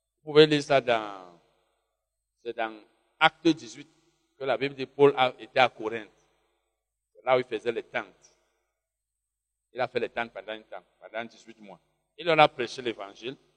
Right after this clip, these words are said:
Ils ont reçu l'Évangile. Ils ont cru. Ils sont devenus chrétiens. Il a formé des gens.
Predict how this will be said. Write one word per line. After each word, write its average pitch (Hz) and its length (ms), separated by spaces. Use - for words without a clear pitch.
Ils 156 200
ont 151 100
reçu 131 320
l'Évangile. 107 560
Ils 147 160
ont 131 140
cru. 135 300
Ils 160 60
sont 165 180
devenus 139 460
chrétiens. 120 480
Il 175 180
a 160 120
formé 139 420
des 127 140
gens. 135 280